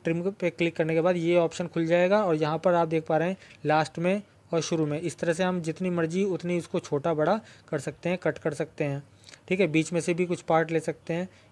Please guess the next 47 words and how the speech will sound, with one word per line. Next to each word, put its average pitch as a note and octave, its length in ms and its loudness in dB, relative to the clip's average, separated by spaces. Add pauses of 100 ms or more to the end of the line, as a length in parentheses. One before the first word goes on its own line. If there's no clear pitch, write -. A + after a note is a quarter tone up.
इस C#3+ 140 -6
तरह E3 140 0
करके D#3+ 260 -4
कुछ D#3+ 140 -4
पार्ट E3 260 0 (400)
स्प्लिट F#3 320 2
भी F#3+ 120 0
कर F#3 100 2
सकते - 280 -4
हैं, G3 100 2
कट E3 160 2
भी E3+ 100 0
कर D#3+ 100 0
सकते - 260 -8
हैं। F3 40 0
नीचे E3+ 200 -2
आपके D#3+ 260 2
पास F3 180 0
दो E3 140 2
ऑप्शन D#3 220 -2
आ D3 40 -4
रहे C#3+ 80 -4
हैं, C#3+ 100 -2
देखो D3+ 180 -2
कट D3 200 -2
करना F3 360 -2 (320)
चाहिए E3+ 280 0
तो E3 80 -6
कट D3 200 -4
कर D#3+ 120 0
सकते D#3+ 300 -4
हैं, E3 100 -2
स्प्लिट - 280 -6
करना E3 220 -4
चाहते D#3+ 300 -4
हैं E3 160 -4 (540)
स्प्लिट D#3 280 -2
कर D#3+ 120 0
सकते - 240 -8
हैं, E3 140 -4
ट्रिम F3 140 0
करना E3 260 -2
चाहें F3 220 -4
ट्रिम D#3 220 -4
कर C#3 140 -4
सकते C3+ 320 -10
हैं। C3 100 -12